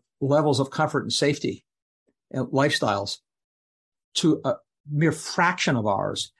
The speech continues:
their net demand on resources utterly overwhelms all the savings we've had. Doesn't mean we shouldn't do the savings.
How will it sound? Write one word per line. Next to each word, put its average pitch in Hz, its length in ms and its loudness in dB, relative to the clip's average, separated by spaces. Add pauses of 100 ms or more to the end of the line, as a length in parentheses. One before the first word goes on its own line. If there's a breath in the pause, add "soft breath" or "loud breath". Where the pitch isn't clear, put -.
(400)
their 127 440 2
net 180 260 2
demand 156 360 2
on 135 100 2
resources 131 760 0 (140)
utterly 170 240 4
overwhelms 143 720 2 (320)
all 135 220 2
the 123 80 -4
savings 175 420 2
we've 117 100 0
had. 101 300 -6 (880 soft breath)
Doesn't 196 240 4
mean 208 140 6
we 202 80 6
shouldn't 196 240 4
do 196 80 8
the - 80 2
savings. 202 640 0